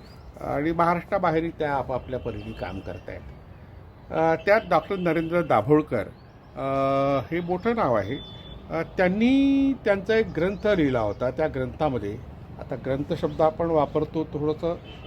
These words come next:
वेगळ्या अर्थाने, ग्रथित केलेल्या अर्थाने, त्या पुस्तकाचं नाव आहे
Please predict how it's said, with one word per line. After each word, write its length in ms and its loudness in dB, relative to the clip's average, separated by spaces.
वेगळ्या 300 6
अर्थाने, 280 4
ग्रथित 340 0
केलेल्या 380 2
अर्थाने, 340 -4
त्या 120 8
पुस्तकाचं 460 2
नाव 180 8
आहे 160 6